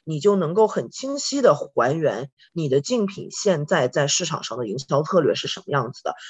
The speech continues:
那当你放大到整个行业和整个，整个品类的时候，你就很清晰的能够知道这个整个市场大家都在做什么，往哪个方向去走。下面呢，就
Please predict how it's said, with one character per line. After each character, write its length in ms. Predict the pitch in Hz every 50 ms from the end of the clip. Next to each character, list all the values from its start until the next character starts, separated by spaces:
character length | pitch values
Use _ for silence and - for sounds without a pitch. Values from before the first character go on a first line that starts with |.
| - -
那 120 | - 196 196
当 240 | 202 214 220 247
你 100 | 214 143
放 260 | 139 - 240 220 180 180
大 180 | 190 175 165
到 120 | 165 151 151
整 180 | 147 131 -
个 100 | - 135
行 200 | 139 - - 147 -
业 180 | 170 196 190 151
和 240 | 139 - 143 135 143
整 160 | - - -
个， 100 | 120 147 156 - -
整 180 | - 160 - -
个 80 | 190 196
品 200 | 196 - - -
类 120 | 151 196 202
的 120 | 160 151
时 120 | 143 -
候， 220 | 131 131 120 123 131
你 40 | 127
就 120 | 170 165
很 180 | - - 135 -
清 220 | - - 220 214
晰 120 | 190 -
的 120 | 208 202 165
能 100 | 131 117
够 160 | 147 170 165
知 200 | 156 - - 240
道 160 | 247 214 - - - - - _
这 120 | - 233 220
个 120 | 190 165
整 200 | 156 - - -
个 100 | - 156
市 180 | 151 - 269 226
场 240 | - - - - _ -
大 160 | - 156 135
家 140 | 135 151 143
都 120 | 156 160 160
在 120 | 175 165
做 200 | 156 254 233 180
什 140 | - - 104
么， 100 | 92 90
往 220 | 101 120 131 151
哪 80 | 156 -
个 180 | - - 131
方 100 | 143 156
向 160 | 160 175 180 165
去 120 | 196 185
走。 200 | - - - - _ _ _
下 300 | - - - 370 339 -
面 180 | 269 214 180 170
呢， 200 | 165 151 151 156
就 420 | 175 165 156 151 151 147 123 120